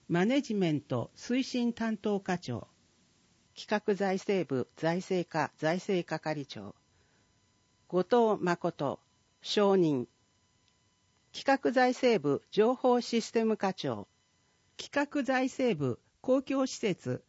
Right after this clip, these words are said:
マネジメント、推進担当課長。今井哲也。総務部、地域安全課長。福祉保健部、介護福祉課、介護保険係長。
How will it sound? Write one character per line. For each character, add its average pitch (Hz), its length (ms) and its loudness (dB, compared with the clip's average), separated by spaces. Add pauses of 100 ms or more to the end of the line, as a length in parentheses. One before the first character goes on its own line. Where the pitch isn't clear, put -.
(160)
マ 165 200 2
ネ 262 120 2
ジ 254 160 -2
メ 240 160 0
ン 226 80 0
ト、 214 260 -2
推 247 300 -2
進 233 320 -2
担 214 240 -4
当 208 240 -2
課 185 160 -4
長。 123 340 -8 (840)
今 240 340 4
井 233 120 0
哲 - 340 -4
也。 110 200 -8 (1200)
総 269 280 4
務 254 160 4
部、 151 240 -2 (460)
地 277 180 0
域 170 180 -2
安 175 200 2
全 220 220 2
課 185 160 -4
長。 117 340 -6 (800)
福 - 220 -2
祉 226 200 -2
保 202 160 -2
健 208 300 -2
部、 131 220 -4 (460)
介 196 260 0
護 202 160 0
福 - 200 -6
祉 - 160 -8
課、 160 280 -8 (240)
介 202 260 -4
護 208 140 -2
保 196 220 -4
険 202 220 0
係 180 460 -6
長。 98 380 -12